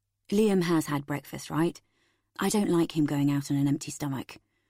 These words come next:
I'll wait if needs be." We listen for the slow clap of footsteps on the stairs, and Liam lumbers into the kitchen right on cue.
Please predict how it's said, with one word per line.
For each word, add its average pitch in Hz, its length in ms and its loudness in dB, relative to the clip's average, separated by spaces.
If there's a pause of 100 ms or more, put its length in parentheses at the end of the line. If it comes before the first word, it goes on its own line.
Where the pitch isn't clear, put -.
(260)
I'll 202 160 4
wait 165 480 -4
if - 120 -10
needs 143 260 -2
be." 127 280 -8 (1500)
We 226 120 0
listen 247 300 2
for - 140 -6
the 220 80 -4
slow 214 320 0
clap - 340 -4
of 208 100 -6
footsteps - 540 -6
on 165 120 2
the 185 60 0
stairs, 139 520 -6
and 165 120 2
Liam 190 280 2
lumbers 175 340 2
into 165 220 0
the - 60 -8
kitchen 143 500 -2
right 151 320 -2
on 170 160 0
cue. - 340 -10